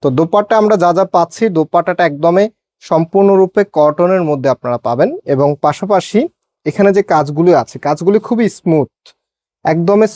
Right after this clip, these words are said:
সফট ক্যাটাগরি এমব্রয়ডারি। হ্যাঁ, খুবই আপনার প্রিমিয়াম কোয়ালিটি যে এমব্রয়ডারিগুলি, এই যে দেখতে পাচ্ছেন, একদমই সফট ক্যাটাগরি এমব্রয়ডারি। এবং পাশাপাশি এটার যে ফিনিশিং, মাশাআল্লাহ,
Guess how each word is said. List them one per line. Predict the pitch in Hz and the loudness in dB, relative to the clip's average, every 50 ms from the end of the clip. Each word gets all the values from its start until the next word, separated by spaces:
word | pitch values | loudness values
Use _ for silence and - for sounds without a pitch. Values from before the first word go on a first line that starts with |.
| - | -2
সফট | - 202 196 190 - - - - | 0 0 0 0 -4 -8 -8 -4
ক্যাটাগরি | 214 202 175 190 156 165 170 170 160 139 | -4 -2 -2 0 0 2 2 2 2 2
এমব্রয়ডারি। | 131 127 127 123 107 113 110 113 117 117 | 0 -2 -4 -4 -4 -6 -6 -8 -8 -8
হ্যাঁ, | 202 294 254 127 - _ _ - | -8 -8 -8 -8 -12 _ _ -10
খুবই | 160 160 160 180 185 | -6 -2 2 2 2
আপনার | 175 170 - 180 175 170 _ | 2 2 0 -2 -2 -2 _
প্রিমিয়াম | - 180 185 180 190 190 196 196 196 180 | 0 2 2 4 4 4 4 2 2 0
কোয়ালিটি | - 170 156 147 139 139 147 135 | -2 0 0 0 -2 -4 -4 -2
যে | 139 | -2
এমব্রয়ডারিগুলি, | 135 127 127 127 131 123 135 127 131 123 135 165 262 - _ _ _ _ _ _ _ - | -2 -2 -2 -2 -2 -2 -2 -2 -2 -2 -2 -2 -2 -4 _ _ _ _ _ _ _ -6
এই | 123 | -4
যে | 123 117 | -2 -2
দেখতে | 135 131 - 151 135 135 | -2 0 0 -2 0 0
পাচ্ছেন, | 131 - - 226 | 0 0 0 0
একদমই | 202 170 160 139 151 156 151 170 180 202 196 - - | 0 0 0 -2 -4 -4 0 2 2 2 0 0 0
সফট | 170 156 151 - _ - - | 0 0 0 -2 _ -6 -4
ক্যাটাগরি | 156 139 147 139 151 151 143 135 | -2 0 0 0 0 0 0 0
এমব্রয়ডারি। | 131 127 139 131 147 160 196 185 | 0 -2 -2 0 0 2 2 2
এবং | 151 147 156 170 170 _ _ _ _ _ _ _ - | 2 2 0 0 -2 _ _ _ _ _ _ _ -4
পাশাপাশি | - 160 - - 180 185 190 - - 202 | -4 -2 -2 0 0 0 0 0 0 0
এটার | 175 185 185 180 175 | 2 2 2 2 2
যে | 196 190 - | 0 0 0
ফিনিশিং, | - 226 226 233 214 - - 185 262 - - _ _ _ _ _ _ _ _ _ - | 0 2 2 2 0 0 0 0 0 0 -6 _ _ _ _ _ _ _ _ _ -4
মাশাআল্লাহ, | 143 147 - - 160 156 156 160 180 | -4 -4 -2 -2 0 0 2 0 0